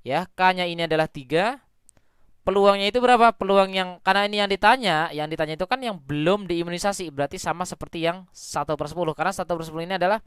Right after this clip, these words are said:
yang tidak diimunisasi polio ya. Berarti ini peluangnya adalah satu per sepuluh. Berarti dapat kita tulis, berarti N K berarti empat, tiga dari P pangkat K, P-nya itu satu per sepuluh,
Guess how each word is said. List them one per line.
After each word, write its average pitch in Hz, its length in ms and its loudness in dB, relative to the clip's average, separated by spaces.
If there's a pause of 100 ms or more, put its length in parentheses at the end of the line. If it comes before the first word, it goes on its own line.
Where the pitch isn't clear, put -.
(140)
yang 180 240 -2
tidak 156 320 -8
diimunisasi 147 480 -16
polio 151 320 -6
ya. 160 240 -4 (880)
Berarti 170 240 -8
ini 190 160 -12
peluangnya 156 400 -6
adalah 165 240 -4
satu 151 400 -10
per 185 320 -4 (240)
sepuluh. 120 1000 -12
Berarti 117 240 -10
dapat 147 240 -8
kita 139 160 -10
tulis, 143 560 -8
berarti 185 380 -16 (340)
N 214 300 -2
K - 80 -8 (100)
berarti 156 320 -6
empat, 165 400 -4 (220)
tiga 135 680 -8 (720)
dari 175 540 -12 (400)
P 226 180 0
pangkat 175 380 -4
K, 180 40 -4 (120)
P-nya 160 260 -8
itu 190 80 -14
satu 165 320 -8
per 160 140 -14
sepuluh, 143 640 -10